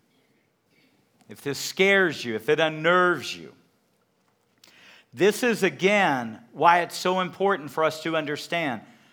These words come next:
the chronological order of the book of Revelation. My view, my interpretation of Scripture that I have tried to lay out for you over the last several weeks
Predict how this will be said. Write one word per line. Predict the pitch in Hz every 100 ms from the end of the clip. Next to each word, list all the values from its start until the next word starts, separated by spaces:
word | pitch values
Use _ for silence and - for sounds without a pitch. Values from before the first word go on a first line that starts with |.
| _ -
the | 143
chronological | 147 - - 165 180 196 196 185 151 160 170 135 151 - 151 147
order | 170 156 175 139 101 87 - _ _ -
of | 131
the | 135
book | 107 139 139
of | 127 101
Revelation. | 120 110 107 101 101 - - _ _ _ _ _ _ _ _ _ _ _ _ _ _ -
My | 131 170 226 226
view, | 147 147 139 165 214 - _ -
my | 139 175 214
interpretation | 202 196 165 156 180 160 170 151
of | 123
Scripture | - - 220 226 - 113 123 170 _ _ _ _ _ _ -
that | 151
I | 170 180
have | -
tried | 180 170 165
to | 156
lay | 160 160
out | 180 196 -
for | - 143
you | 131 151
over | 151 135
the | 143
last | 147 147 -
several | 170 135 139
weeks | 139 147 131 -